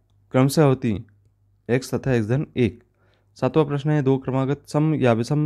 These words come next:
प्र-, संख्याएं होती हैं तो एक्स तथा एक्स धन दो। दो संख्याओं का योग द-, बराबर होता है पहली संख्या धन दूसरी संख्या के। नौवां प्रश्न, यदि इकाई का अंक एक्स तथा दहाई का अंक वाई है तो बनने वाली संख्या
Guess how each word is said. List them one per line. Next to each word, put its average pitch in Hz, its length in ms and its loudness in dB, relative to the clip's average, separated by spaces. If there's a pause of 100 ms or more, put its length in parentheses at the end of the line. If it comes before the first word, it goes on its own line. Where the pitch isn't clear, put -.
(120)
प्र-, - 280 -14 (120)
संख्याएं 139 420 2
होती 139 260 -2
हैं 143 140 -2
तो 131 120 -6 (240)
एक्स 117 180 -6
तथा 131 280 -2
एक्स 110 240 -4
धन 131 180 2
दो। 117 140 2 (640)
दो 127 140 2
संख्याओं 143 420 2
का 147 120 -2
योग 143 300 0 (280)
द-, 117 140 -6 (120)
बराबर 127 280 4
होता 139 200 0
है 147 60 0
पहली 127 260 -4
संख्या 131 320 -4
धन 147 200 -2 (400)
दूसरी 131 300 2
संख्या 107 380 -4
के। - 240 -16 (340)
नौवां 123 260 2
प्रश्न, 147 360 -8 (340)
यदि 131 200 4
इकाई 151 240 2
का 151 140 -2
अंक 147 180 -4
एक्स 139 240 -6
तथा - 220 -6
दहाई 123 260 0
का 139 120 -2
अंक 135 180 -4
वाई 123 220 2
है 143 120 -2
तो 127 160 -12
बनने 120 220 0
वाली 135 180 2
संख्या 110 360 -4